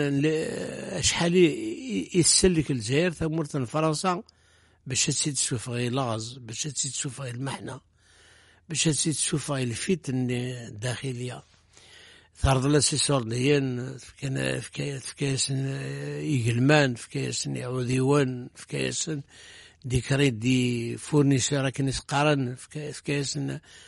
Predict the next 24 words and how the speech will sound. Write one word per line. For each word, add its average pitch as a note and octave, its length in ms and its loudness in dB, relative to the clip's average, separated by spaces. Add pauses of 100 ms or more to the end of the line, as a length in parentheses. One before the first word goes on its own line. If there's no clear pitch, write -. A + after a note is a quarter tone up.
(280)
فكاسن، C#3+ 640 2
آه، C#3+ 680 -4
يعني C3+ 460 0
غير D3+ 220 6
طالن C#3+ 600 4
بلا C3+ 200 6
ال-، C3 380 6
بلا C3+ 180 2
الفويدة، D#3 720 2
أما E3+ 180 4
زاليتنا C#3+ 540 2
راه F3 120 0
ساوتني E3+ 360 0
دارينا D3 480 -4
راه D#4 160 -6 (680)
وذنوثني F3 920 4
دي E3+ 200 -6
الصاو-، F#3+ 500 4
غي G3 200 0
يصاوضن G3+ 560 -2
راه F3 60 0
ثوا D#3+ 280 -2
غي D#3+ 80 -2
اثنين E3 360 0